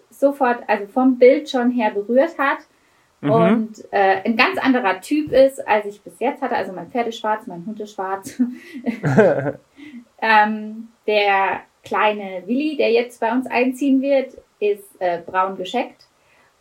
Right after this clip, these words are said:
Speaker 1: Und
Speaker 2: Okay.
Speaker 1: ja, ja, also der ist bunt und sieht so ein bisschen aus, mm, ist so in Richtung, würde ich jetzt sagen,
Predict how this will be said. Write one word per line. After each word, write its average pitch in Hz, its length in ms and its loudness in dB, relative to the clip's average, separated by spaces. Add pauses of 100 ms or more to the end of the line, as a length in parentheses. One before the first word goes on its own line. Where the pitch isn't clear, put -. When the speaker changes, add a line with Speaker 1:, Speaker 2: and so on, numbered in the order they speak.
Speaker 1:
Und - 120 4
Speaker 2:
Okay. 160 460 4 (240)
Speaker 1:
ja, 269 280 4
ja, 196 240 2
also 226 220 2
der 208 260 0
ist - 100 -8 (320)
bunt - 580 4 (100)
und 226 380 -2 (180)
sieht 277 240 -2
so 247 100 2
ein 226 180 -2
bisschen 277 600 0
aus, 226 680 -6 (400)
mm, 208 360 -14 (100)
ist 226 140 -6
so 226 60 0
in 220 180 -6
Richtung, 254 500 0
würde 220 160 -2
ich 233 100 -8
jetzt 214 200 -8
sagen, 208 540 -4